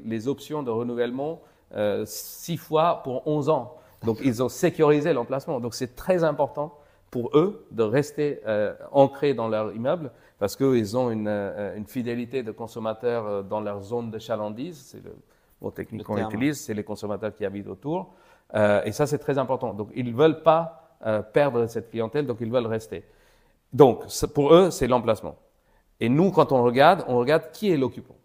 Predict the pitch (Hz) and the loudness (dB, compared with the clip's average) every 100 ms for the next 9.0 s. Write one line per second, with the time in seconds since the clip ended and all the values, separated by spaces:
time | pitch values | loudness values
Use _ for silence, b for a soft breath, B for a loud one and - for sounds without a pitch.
0 | _ 110 101 101 101 95 98 175 _ _ | _ -12 -10 -10 -12 -16 -18 -20 _ _
1 | - 98 90 90 67 95 120 113 113 117 | -10 -8 -8 -12 -16 -2 0 0 -2 -4
2 | 104 117 113 127 113 104 110 101 - - | -6 -8 -6 -8 -8 -12 -12 -14 -16 -10
3 | 113 110 - 127 139 147 139 104 107 101 | -10 -10 -2 4 4 4 -2 -6 -6 -6
4 | 101 107 - 117 117 - 104 - 98 - | -6 -10 -10 -14 -14 -18 -18 -16 -20 -2
5 | 139 147 117 b b b b - 104 101 | 0 0 -6 b b b b 0 2 2
6 | 101 101 101 123 104 98 110 107 107 104 | 0 0 0 -2 -2 -2 -4 -4 -6 -8
7 | - 98 98 101 90 90 90 120 113 101 | -6 -8 -6 -8 -8 -10 -12 -8 -8 -8
8 | 98 90 85 95 - 104 120 131 143 | -12 -10 -12 -14 -18 -8 -2 0 0